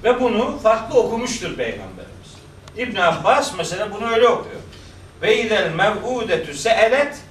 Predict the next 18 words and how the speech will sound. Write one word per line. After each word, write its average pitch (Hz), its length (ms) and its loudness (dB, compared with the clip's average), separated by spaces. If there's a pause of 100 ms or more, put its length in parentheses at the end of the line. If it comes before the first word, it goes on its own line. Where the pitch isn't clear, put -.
(400)
bi 226 40 -2
eyyi 226 460 2
zembin 269 560 0
kutilt." - 600 -6 (2500)
Sordu 214 480 2
ki 175 180 -10
kız 147 300 -8
çocuğu, 110 420 -14 (540)
"Beni, 220 500 2 (280)
ben 226 260 4 (160)
hangi 302 420 0
günahımdan 170 720 0
dolayı 131 320 -2
öldürüldüm?" 117 640 -10 (640)
Bu 262 100 0
mana 220 580 2 (360)
kelimelerin 202 800 2
yapısıyla 185 840 -2